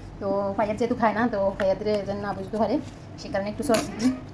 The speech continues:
সস দিই, সস দিই, গোড়াটাই দেওয়ার চেষ্টা করছি আর কি। যাই হোক, তো যা দিছি, এটি বাপরে, হাতে আসি গেছে। তারপরে দিয়ে এখানে একটা ডিম ভাজি করছি, ইয়া বড় সাইজের, এটা এখানে দুইটা ডিম। দেখি শুরু করছে,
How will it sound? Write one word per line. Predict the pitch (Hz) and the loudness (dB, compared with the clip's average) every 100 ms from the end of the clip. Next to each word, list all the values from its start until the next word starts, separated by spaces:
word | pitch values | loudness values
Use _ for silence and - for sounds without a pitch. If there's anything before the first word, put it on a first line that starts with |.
| - - - - - - - - - - - - - 320 | -14 -14 -10 -4 -2 -2 -8 -10 -10 -14 -14 -14 -4 4
সস | 311 285 | 4 2
দিই, | - - - - - - - | -6 -8 -10 -12 -12 -12 2
সস | 247 226 - | 4 4 2
দিই, | 233 | -2
গোড়াটাই | 208 208 214 214 | 2 2 4 4
দেওয়ার | 220 226 - | 6 4 4
চেষ্টা | 370 277 269 | 2 2 0
করছি | 254 247 - 277 | 0 -2 4 6
আর | 247 | 6
কি। | 247 294 | 0 2
যাই | 220 220 | 2 2
হোক, | 277 - | -2 -2
তো | 196 196 196 190 | -4 0 0 2
যা | 185 196 | 2 2
দিছি, | 202 - 269 370 - - - 262 | 0 0 0 0 -6 -14 -10 -4
এটি | 262 | 0
বাপরে, | 214 - 247 285 269 | 0 0 4 6 6
হাতে | 240 247 226 | 4 4 2
আসি | 214 254 | 2 -2
গেছে। | 269 226 - - - - - - - | -2 -4 -6 -10 -12 -12 -14 -8 0
তারপরে | 233 233 220 | 0 2 0
দিয়ে | 220 214 | 0 0
এখানে | 226 | 0
একটা | 226 220 | -2 -4
ডিম | 240 208 | 0 2
ভাজি | 196 | 2
করছি, | 214 208 | 0 -2
ইয়া | 214 | 0
বড় | 208 214 | 4 4
সাইজের, | 208 190 214 | 4 0 0
এটা | 196 | -4
এখানে | - 202 | -2 -4
দুইটা | 220 208 | -2 -2
ডিম। | 202 277 - | 2 2 6
দেখি | 220 214 254 | 6 6 6
শুরু | 262 | 6
করছে, | 240 233 247 | 6 4 4